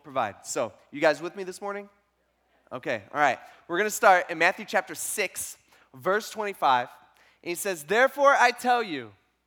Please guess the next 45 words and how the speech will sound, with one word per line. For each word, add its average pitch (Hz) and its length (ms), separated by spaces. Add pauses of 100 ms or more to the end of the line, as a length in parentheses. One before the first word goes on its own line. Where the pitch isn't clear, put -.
(800)
don't 202 200
worry 208 240
about 175 260
your 151 120
life. 110 180 (1700)
All 135 60
right? 160 160 (260)
He 185 100
starts 240 380
off 240 220 (100)
with 208 160
a 214 60
command 190 460
here. 131 360 (320)
He 190 80
says, 180 260
"Therefore 247 340
I - 120
tell 220 240
you, 180 220 (220)
don't 202 260
worry 220 420
about 208 280
your 202 80
life." 202 140
He 214 100
says, 208 300 (140)
and, 214 120
and 226 140
it 214 60
sounds 302 320
pretty 254 340
general, 156 560
right? 185 240
I 202 60
mean, 180 200 (140)
"Don't 180 280
worry 196 180
about 196 180
my 190 80
life." 180 220
Like, 160 160
don't 196 160
worry 190 160
about 175 260